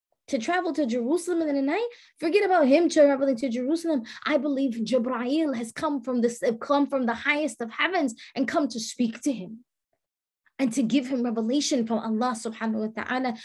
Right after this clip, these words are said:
So to travel from here to Jerusalem in the night, that's no big deal. Right? He doesn't need, uh, the, you know, Emirati air. Like, we could travel to Jerusalem in the night now that we have technology. He's saying, I,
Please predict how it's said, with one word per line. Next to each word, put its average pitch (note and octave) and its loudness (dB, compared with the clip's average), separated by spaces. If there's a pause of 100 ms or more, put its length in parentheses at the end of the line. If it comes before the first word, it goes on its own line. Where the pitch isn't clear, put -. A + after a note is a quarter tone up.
So C#4 4
to B3 4
travel D#4 2
from A#3+ -2
here D4 4
to A#3+ -4
Jerusalem D4+ -2
in C4 -2
the C4 -4
night, F#4 0
that's D4+ -2
no F#3+ -8
big E3+ -18
deal. - -18 (1900)
Right? - -6 (100)
He C4+ 6
doesn't D4 6
need, D4 8
uh, A3 8
the, A3 6
you B3+ 4
know, A3+ 2 (200)
Emirati C4+ 4
air. B3+ 2 (140)
Like, A#3 0
we C#4+ 2
could A3+ 0
travel C#4+ 2
to B3+ 0
Jerusalem B3 -2
in G#3+ -2
the G#3 -4
night A3+ -2
now A#3 0
that A3+ -2
we A#3 -2
have G#3+ -4
technology. A#3 -4
He's A3+ -4
saying, A#3+ -6 (200)
I, - -2